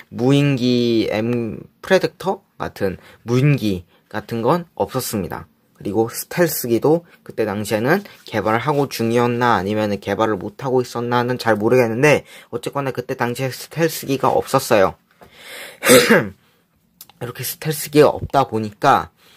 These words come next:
방법은 아까 제가 설명드린 딱 두 가지밖에 없었죠. 근데 이 로키드 마틴의 스컹크 웍스라는 부서가 있어요. 상당히 괴짜들의 부서인데 걔네들이 무슨 말을 하냐면 스컹크 웍스에서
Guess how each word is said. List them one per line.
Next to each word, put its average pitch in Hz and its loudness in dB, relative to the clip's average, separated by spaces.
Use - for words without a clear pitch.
방법은 123 0
아까 98 -6
제가 101 -2
설명드린 139 -4
딱 151 -6
두 113 -6
가지밖에 113 2
없었죠. - -14
근데 135 4
이 98 -8
로키드 110 -4
마틴의 123 0
스컹크 - 0
웍스라는 123 4
부서가 107 0
있어요. 73 -6
상당히 165 -2
괴짜들의 131 2
부서인데 104 0
걔네들이 123 4
무슨 139 0
말을 107 4
하냐면 101 -4
스컹크 - -6
웍스에서 101 2